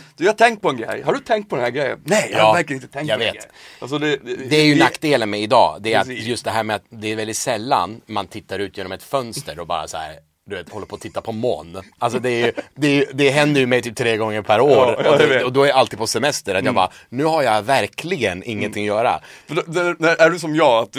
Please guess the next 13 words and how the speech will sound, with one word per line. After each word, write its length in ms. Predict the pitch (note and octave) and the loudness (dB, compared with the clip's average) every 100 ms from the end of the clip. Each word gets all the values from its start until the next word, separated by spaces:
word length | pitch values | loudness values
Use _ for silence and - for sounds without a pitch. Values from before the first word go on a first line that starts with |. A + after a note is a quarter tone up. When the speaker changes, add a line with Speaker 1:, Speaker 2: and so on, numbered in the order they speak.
| C3 | -4
Speaker 1:
det 220 | D3 E3 | 0 2
enda 220 | D3+ D3+ | 2 2
gången, 420 | D#3 C3+ B2+ B2 A2+ | -2 -2 -2 -4 -4
enda 280 | D3+ C#3+ D#3 | -2 -2 -2
gången 220 | D3+ B2+ | -4 -2
jag 80 | A#2+ | -2
läser 500 | A#2+ C#3 C3+ - G#2 | 2 2 2 -2 -4
en 200 | G#2+ A2 | -4 -4
bok, 180 | C3+ - | -6 -2
jag 80 | C3+ | 0
läser 360 | D#3 D3 - C3+ | 4 2 0 -4
mycket 380 | D3 D3+ F#3 | -4 -4 -6
förr. 320 | - D#3+ F2 | -4 -4 -4